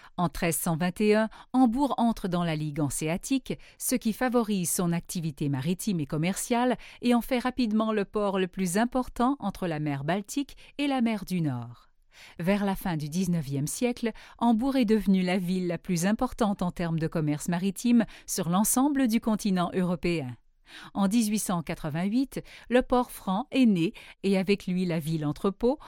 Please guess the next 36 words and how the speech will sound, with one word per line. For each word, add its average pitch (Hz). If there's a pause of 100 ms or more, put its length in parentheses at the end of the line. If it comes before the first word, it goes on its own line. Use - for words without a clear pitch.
(140)
encore 285
utilisée 214
aujourd'hui. 170 (760)
En 208
dix-huit 226
cent 175
quarante-sept, 196 (200)
la 180 (120)
hapag, 277 (140)
la 185
Ligue 165
Hambourg-Amérique, 175 (180)
fut -
fondée 254
et 247
le 226
port 185
de 175
Hambourg 175
prit 190
de 160
l'importance 202
en 180
tant 170
que 156
port 226
de 233
passagers. 214 (480)
De 190
nombreux 190
émigrants 180
et 208
juifs 202
s'y 196
installèrent 175
temporairement 226